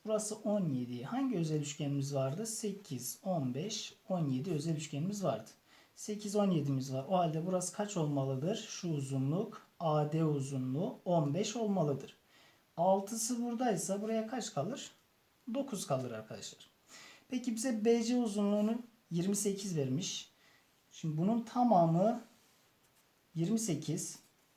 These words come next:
Sekiz buradaysa arkadaşlar buraya yirmi kalır. Şuradaki üçgenden devam ediyoruz. Burası on beş çıkmış. Burası yirmi. O halde on beş, yirmi,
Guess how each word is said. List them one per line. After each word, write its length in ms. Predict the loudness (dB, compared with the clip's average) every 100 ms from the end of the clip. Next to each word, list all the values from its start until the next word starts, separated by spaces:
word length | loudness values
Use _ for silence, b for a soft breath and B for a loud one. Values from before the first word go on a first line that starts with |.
| _ _ _ b b _
Sekiz 640 | -10 -2 0 0 -2 -2
buradaysa 400 | -4 -2 -2 0
arkadaşlar 520 | -2 0 -4 -6 -6 -10 -8
buraya 220 | -4 -2
yirmi 480 | -2 -2 -2 -2 -4
kalır. 420 | -6 -8 -12 -20 _ B B B B _ _ _
Şuradaki 580 | -10 -4 -2 -2 -2 -2
üçgenden 500 | 0 2 6 6 8
devam 260 | 6 6
ediyoruz. 600 | 2 2 0 0 -2 -6 b b b _
Burası 560 | 2 4 4 0 -2 -6 -4
on 320 | 4 6 6
beş 220 | 4 2
çıkmış. 640 | -2 -4 -2 0 -2 -6 -16 _ _ _ 0
Burası 380 | 2 2 0
yirmi. 480 | 0 2 2 2 0 0
O 120 | -2
halde 420 | 0 0 -4 -6 -6
on 400 | 0 2 2 -2
beş, 360 | -6 -8 -8 -2
yirmi, 760 | 0 2 0 0 0 -2 -4